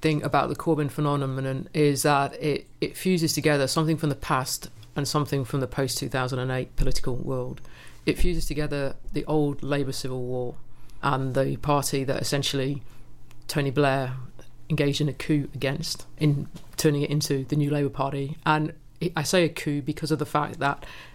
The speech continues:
in terms of the membership and in terms of much actually beyond the top echelons of the party, th-, there wasn't a great deal, I think, of conversion to New Labour thinking, at least to Blair's version of New Labour thinking.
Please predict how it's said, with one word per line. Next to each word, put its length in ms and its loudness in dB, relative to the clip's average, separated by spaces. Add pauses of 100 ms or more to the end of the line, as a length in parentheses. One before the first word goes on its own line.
in 140 2
terms 320 2
of 280 0 (160)
the 60 2
membership 640 4
and 80 0
in 100 0
terms 300 2
of 160 -2
much 280 2
actually 280 -6
beyond 280 2
the 40 -2
top 280 -4
echelons 420 -2
of 80 -2
the 60 -2
party, 380 2
th-, 200 -10
there 120 4
wasn't 260 2
a 40 -2
great 440 2
deal, 180 2
I 60 0
think, 200 -2
of 100 -6
conversion 480 0
to 120 -2
New 220 4
Labour 240 0
thinking, 380 -2
at 60 0
least 160 0
to 100 -4 (280)
Blair's 300 2
version 360 0
of 220 -4
New 200 2
Labour 340 0 (220)
thinking. 520 0